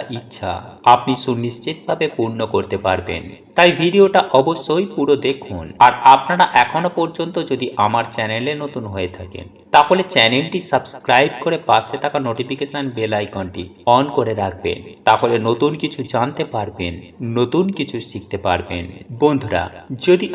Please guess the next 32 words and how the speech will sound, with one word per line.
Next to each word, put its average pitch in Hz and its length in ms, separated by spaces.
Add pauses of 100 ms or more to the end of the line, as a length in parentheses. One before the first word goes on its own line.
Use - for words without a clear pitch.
(120)
আপনি 180 220 (120)
চান 98 260 (180)
যে 143 80 (180)
আপনাদের 131 360 (120)
বাড়িতে 117 300 (120)
কখনো 98 400 (380)
আর্থিক 151 300 (180)
সমস্যা 160 440 (120)
না 90 80 (100)
হোক, 87 180 (260)
তাহলে 185 280 (120)
জন্মাষ্টমীর 147 840
দিন 92 160 (440)
মিচড়ির 127 500 (140)
পায়েস 139 320 (120)
বানিয়ে 92 340 (320)
ভগবান 117 400 (160)
শ্রীকৃষ্ণের 123 640 (120)
কোনো 135 160 (100)
মন্দিরে 110 460
গিয়ে 92 200 (280)
তা 117 100 (240)
অর্পণ 113 280 (120)
করুন। 90 280 (360)
সাথে 151 240 (100)
হলুদ 135 300 (100)
ফুল 135 260 (180)
আর 120 60 (100)
তুলসী 127 320 (100)
পাতা 117 280 (100)
নিতে 92 280 (440)
একদম 113 320